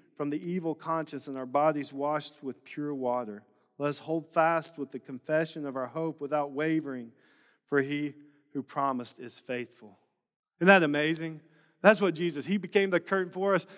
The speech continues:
He destroyed it. He is now, uh, the high priest that goes on our behalf. He is the one that allows us through Jesus Christ and our faith in him that we can enter into the kingdom of, or the presence of the Lord with confidence.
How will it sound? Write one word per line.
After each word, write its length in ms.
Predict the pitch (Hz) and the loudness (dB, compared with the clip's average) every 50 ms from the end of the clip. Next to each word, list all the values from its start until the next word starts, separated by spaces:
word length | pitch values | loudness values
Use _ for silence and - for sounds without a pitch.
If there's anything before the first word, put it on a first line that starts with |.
| - - - | -20 -10 -4
He 100 | 196 196 | -2 2
destroyed 640 | 180 175 - - - - - 202 202 208 202 196 185 | 2 2 2 0 -2 -6 -2 2 4 6 6 6 6
it. 120 | 170 165 | 4 2
He 140 | 170 185 196 | 2 2 0
is 120 | 196 170 | 0 -2
now, 440 | 151 180 180 185 190 196 190 180 - - - - - _ | -2 0 2 4 6 6 4 4 0 -4 -14 -20 -14 _
uh, 160 | 165 170 170 170 | -2 0 0 0
the 220 | 160 151 165 160 | 2 2 2 2
high 320 | 156 156 165 180 190 185 | 2 0 0 2 2 2
priest 360 | 180 - - 202 202 190 - - | 0 -2 -2 -2 -2 0 0 0
that 120 | 180 165 | 0 0
goes 220 | 160 185 190 180 175 | 2 -2 -2 -2 -4
on 60 | 180 | -4
our 120 | 175 175 | -4 -4
behalf. 480 | 170 175 175 170 160 175 185 185 180 175 | -2 -2 -4 0 2 2 4 4 4 4
He 140 | 180 185 185 | 4 2 0
is 100 | 175 180 | 0 0
the 100 | - 170 | -2 -4
one 220 | 170 185 190 185 | -2 -2 -2 -2
that 160 | 185 170 165 | 0 0 0
allows 420 | 170 165 165 175 175 180 180 180 170 | 0 0 2 2 4 4 2 0 -2
us 140 | 160 - - | -6 -8 -6
through 220 | - 190 196 190 | -4 -4 -4 -4
Jesus 360 | 160 170 196 185 160 175 165 | -4 -6 -8 -6 -6 -8 -8
Christ 360 | - - 180 175 175 165 165 | -2 2 4 4 4 2 0
and 80 | 170 165 | -4 -4
our 100 | 151 139 - - | -4 -4 -6 -6
faith 300 | - 190 190 202 196 196 | -2 2 2 2 2 0
in 120 | 190 180 175 | -4 -8 -6
him 340 | 165 170 165 160 151 139 135 - _ - _ _ _ _ _ - | -6 -6 -4 -4 -4 -4 -6 -10 _ -20 _ _ _ _ _ -4
that 100 | 143 143 | -2 2
we 160 | 151 175 185 | 4 2 2
can 180 | 175 160 147 151 | 2 -4 -8 -6
enter 340 | 156 165 165 160 - 165 | -6 -8 -8 -6 -8 -8
into 200 | 160 147 - 160 | -8 -8 -8 -8
the 80 | 139 135 | -8 -8
kingdom 480 | 131 - - 156 151 151 143 147 143 135 | -8 -8 -12 -10 -10 -10 -8 -8 -10 -10
of, 140 | 127 131 - _ _ _ _ _ _ _ | -10 -14 -18 _ _ _ _ _ _ _
or 180 | - 139 143 135 | -4 -2 -2 -2
the 160 | 127 127 127 | -2 -4 -6
presence 500 | 123 - - 165 160 160 151 160 147 - | -8 -8 -6 -4 -2 -2 -2 -4 -8 -8
of 120 | 151 127 123 | -8 -8 -8
the 80 | 135 | -6
Lord 440 | 131 135 131 139 139 135 135 131 120 | -6 -6 -6 -6 -6 -6 -6 -6 -8
with 220 | 117 117 - - | -8 -12 -12 -14
confidence. 800 | - - 135 131 127 120 - 117 104 113 110 107 _ - - _ | -14 -8 -8 -6 -8 -8 -10 -16 -18 -18 -18 -20 _ -20 -20 _